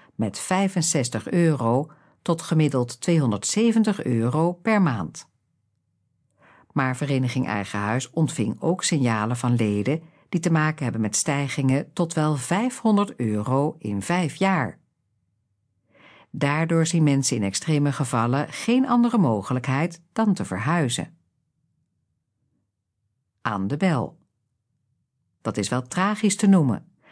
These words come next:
zegt Steven Waaienberg. Hij is belangenbehartiger voor V V E's bij Vereniging Eigen Huis. Hij ziet in toenemende mate signalen binnenkomen van leden die aan de bel trekken vanwege de hoge maandelijkse V V E-bijdrage.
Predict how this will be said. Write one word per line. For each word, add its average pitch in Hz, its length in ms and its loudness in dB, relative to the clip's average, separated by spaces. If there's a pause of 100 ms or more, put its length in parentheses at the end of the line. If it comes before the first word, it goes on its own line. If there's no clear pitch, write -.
(120)
zegt 202 240 -2
Steven 147 440 2
Waaienberg. 165 880 0 (1080)
Hij 190 280 2
is 190 240 2
belangenbehartiger 131 840 0
voor 123 120 -4
V 101 220 0
V - 40 -4
E's 123 420 0
bij 160 180 0
Vereniging 120 560 -2
Eigen 165 320 0
Huis. 123 520 -2 (1600)
Hij 165 240 0
ziet 165 180 0
in 104 160 0
toenemende 135 500 4
mate 135 560 0
signalen 156 600 0
binnenkomen 127 840 2
van 160 240 0
leden 156 240 2
die 117 140 -2
aan 104 80 -2
de 110 100 -2
bel 180 240 0
trekken 127 340 -2
vanwege 151 460 0
de 143 80 -2
hoge 107 320 -2
maandelijkse 135 600 0
V 104 240 -2
V - 20 -4
E-bijdrage. 185 1080 -2